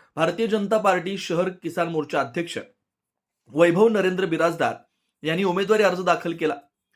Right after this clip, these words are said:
शोभा नाष्टे, माजी नगरसेविका बीजेपी यांनी वैभव बिराजदार यांना तिकीट मिळावं अशी मागणी केली.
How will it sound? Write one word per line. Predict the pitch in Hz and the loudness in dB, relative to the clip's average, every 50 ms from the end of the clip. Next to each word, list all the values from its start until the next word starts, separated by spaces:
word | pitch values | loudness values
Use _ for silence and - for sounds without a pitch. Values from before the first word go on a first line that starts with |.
| _ _ _ _ _ _ _ _ _ _ | _ _ _ _ _ _ _ _ _ _
शोभा | - 208 185 190 226 | 0 0 2 4 2
नाष्टे, | 233 214 196 175 175 - - 170 131 - - - | 2 2 0 0 0 -2 -4 -4 -4 -4 -4 -2
माजी | 143 151 151 170 190 | 0 0 0 0 -2
नगरसेविका | 190 170 185 175 175 185 170 170 170 175 170 | -2 -2 -4 -2 -2 -2 -2 -2 0 0 -2
बीजेपी | 156 147 143 139 147 175 170 - 156 | 0 0 -2 -2 -2 -4 -4 -2 -2
यांनी | 156 156 151 127 110 110 - _ _ _ - | 0 0 0 -2 -6 -10 -14 _ _ _ 0
वैभव | 156 175 175 160 196 240 | 2 2 2 4 2 0
बिराजदार | 208 214 208 196 190 170 196 190 170 | 0 0 0 0 0 0 0 -4 -4
यांना | 165 170 180 | -2 -4 -4
तिकीट | 175 175 165 156 - 202 175 | -4 -4 -8 -8 -8 -10 -10
मिळावं | 175 170 160 156 156 160 | -6 -2 0 2 2 2
अशी | 156 - - | 0 -2 -4
मागणी | 147 135 123 131 139 165 170 | -6 -6 -6 -6 -8 -10 -6
केली. | 170 165 156 | -6 -6 -6